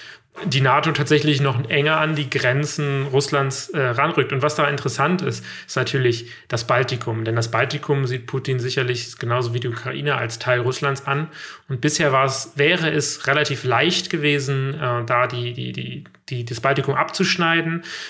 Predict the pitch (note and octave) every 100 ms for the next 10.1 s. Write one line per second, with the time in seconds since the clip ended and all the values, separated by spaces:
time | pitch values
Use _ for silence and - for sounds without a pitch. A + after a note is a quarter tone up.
0 | - - C3+ C3 B2+ B2+ C#3+ - - C3+
1 | C3 - C#3+ - C3 B2 B2+ D3 D#3+ E3
2 | C3 B2+ C3 C3 C3 C3 C3 C3 C#3+ C#3
3 | C3 C3 B2+ B2 - - _ - B2 C#3
4 | C#3+ C3+ C3 C#3+ D3+ C3 C3 B2+ C3+ C#3
5 | - C#3+ D#3 - _ _ _ - B2 A#2+
6 | - C#3+ D#3 C#3 C3+ B2+ - D3 D3+ C#3+
7 | D3 C#3 - - - - C3+ C#3+ C3 D3
8 | D#3 F#3 F#3+ F3 C3 C3 B2+ D3 C#3+ C3+
9 | B2+ A#2 B2 A#2 C#3 - B2+ B2 A#2+ A#2